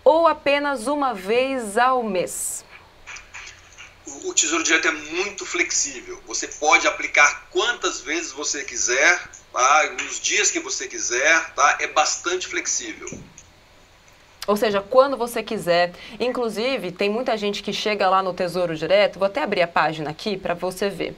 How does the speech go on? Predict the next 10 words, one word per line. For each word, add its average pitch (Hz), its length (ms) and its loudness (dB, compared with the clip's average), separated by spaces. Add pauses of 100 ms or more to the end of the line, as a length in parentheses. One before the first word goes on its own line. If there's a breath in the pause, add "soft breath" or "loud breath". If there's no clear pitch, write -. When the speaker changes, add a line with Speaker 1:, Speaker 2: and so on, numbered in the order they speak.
(560 loud breath)
Speaker 1:
Agora, 196 720 6 (440 loud breath)
é, 196 340 8
tá 220 260 6
aberto, 208 460 2
né? 175 140 0
Mostra 220 260 0
aqui, 180 160 -10
Jobs, 160 300 0
por 202 160 -6
favor. 170 360 0